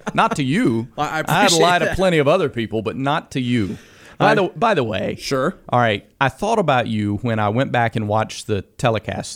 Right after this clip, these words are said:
Speaker 2: the, the Chris Fowler and Herb Street. And Kenny Britt makes just that, that hit that he makes, the,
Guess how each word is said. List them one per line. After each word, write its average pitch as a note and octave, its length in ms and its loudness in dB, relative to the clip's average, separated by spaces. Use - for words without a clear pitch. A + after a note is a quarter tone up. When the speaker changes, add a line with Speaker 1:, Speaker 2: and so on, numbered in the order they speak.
Speaker 2:
the, A2 160 0
the F#2+ 80 -4
Chris - 260 -4
Fowler G2 420 -2
and F#2 220 -8
Herb G2+ 200 -4
Street. - 260 -8
And A#2 320 0
Kenny E3+ 220 2
Britt C3+ 360 2
makes A2+ 300 -6
just - 340 -4
that, A#2+ 320 0
that D3+ 240 2
hit E3+ 320 -2
that B2+ 140 0
he C#3 160 0
makes, - 720 -4
the, A2 320 0